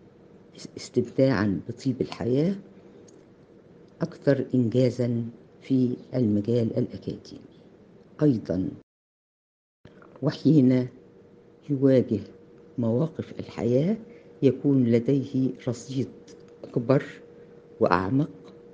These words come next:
أكثر اتساعًا لمواجهة تحديات الحياة بنجاح ورضا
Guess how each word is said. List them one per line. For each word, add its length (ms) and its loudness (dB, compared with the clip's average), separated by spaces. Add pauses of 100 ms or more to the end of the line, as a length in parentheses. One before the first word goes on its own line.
(120)
أكثر 360 0
اتساعًا 760 2 (760)
لمواجهة 1120 2 (840)
تحديات 720 -2
الحياة 640 -4 (420)
بنجاح 760 2 (480)
ورضا 380 2